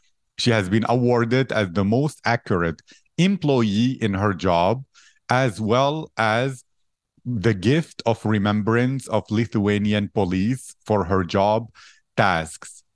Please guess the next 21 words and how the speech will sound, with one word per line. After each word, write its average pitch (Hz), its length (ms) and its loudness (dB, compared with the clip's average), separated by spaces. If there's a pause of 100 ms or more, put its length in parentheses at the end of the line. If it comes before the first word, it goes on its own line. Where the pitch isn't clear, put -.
(320)
She 156 360 -2
has 110 340 -2
been 92 380 -2 (100)
aligning 143 600 0
her 110 200 -2
professional 160 580 -2
career 110 440 0
with 98 260 -4
personal 123 720 0
development. 85 880 -2
She 165 260 0
won 113 420 0
the 101 100 0
French 131 460 -2
Song 107 360 -2
Contest 120 720 -2
held 120 440 0 (420)
for 113 240 0
International 113 840 0
Language 95 460 -2
Day. 92 440 -2